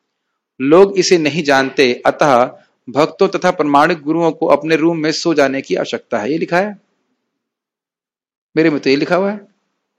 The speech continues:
गुरु की संगति आवश्यक है। तो इसलिए आवश्यक है कि भक्त लोग परार्थ निष्ठा, परार्थ निष्ठा में निष्ठ हों।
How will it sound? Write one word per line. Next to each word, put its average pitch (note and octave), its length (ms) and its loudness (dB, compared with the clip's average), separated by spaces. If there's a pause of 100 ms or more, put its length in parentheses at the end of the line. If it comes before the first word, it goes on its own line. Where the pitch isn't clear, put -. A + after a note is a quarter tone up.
(1800)
गुरु D#3 160 2
की F#3+ 100 2
संगति F3+ 300 0
आवश्यक F3 460 2
है। A#2+ 260 -4 (1600)
तो D#3 60 -2
इसलिए D#3+ 360 -2
आवश्यक C#3+ 480 2
है E3 200 0
कि E3+ 120 -2
भक्त D3 340 -2
लोग F#3+ 520 2
परार्थ D3+ 540 4
निष्ठा, F#3 680 2
परार्थ E3 480 2
निष्ठा F#3+ 340 0
में F#3+ 140 -2
निष्ठ F#3 340 0
हों। D3 380 2